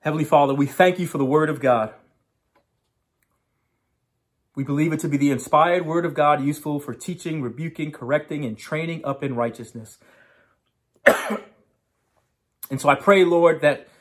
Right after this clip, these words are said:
this word would encourage each of us in our faith amidst whatever famine we find ourselves in.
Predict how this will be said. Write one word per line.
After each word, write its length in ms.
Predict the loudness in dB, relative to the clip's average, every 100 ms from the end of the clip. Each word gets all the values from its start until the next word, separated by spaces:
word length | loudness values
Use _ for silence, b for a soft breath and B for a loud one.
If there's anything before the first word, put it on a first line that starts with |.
| b b
this 220 | 6 6
word 460 | 4 4 6 4 4
would 280 | 0 0 -12 _ _ _ _ _ _ _ -12
encourage 640 | -8 -6 2 6 6 4 -2
each 240 | 2 4 4
of 140 | 4
us 180 | 4 2
in 180 | -2 2
our 220 | 4 2
faith 540 | 0 2 4 2 -6 _ _ _ _ _ _ _ _ _ _ _ _ _ -8
amidst 320 | 2 4 4
whatever 300 | 6 6 6
famine 380 | 4 4 4 2
we 100 | 0
find 320 | -2 -2 0
ourselves 480 | 0 0 -2 -2 -2
in. 240 | -6 -8